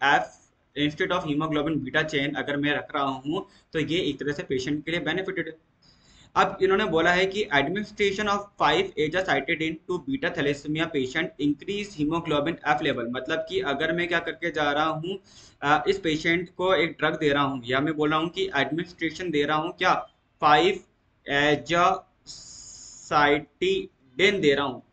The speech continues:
Five azacitidine दे रहा हूँ, तो ये क्या करके जा रही है, Patient के अंदर hemoglobin F का लेवल increase कर रही है,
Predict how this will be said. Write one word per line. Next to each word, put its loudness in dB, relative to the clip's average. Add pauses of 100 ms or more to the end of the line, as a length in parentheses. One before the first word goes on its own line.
(220)
Five 4
azacitidine 0
दे 4
रहा 4
हूँ, 0
तो 0
ये 0
क्या 2
करके -2
जा 2
रही 2
है, -6
Patient -2
के -2
अंदर 0 (220)
hemoglobin 0
F -4
का 2
लेवल 2
increase -4
कर 0
रही 0
है, 0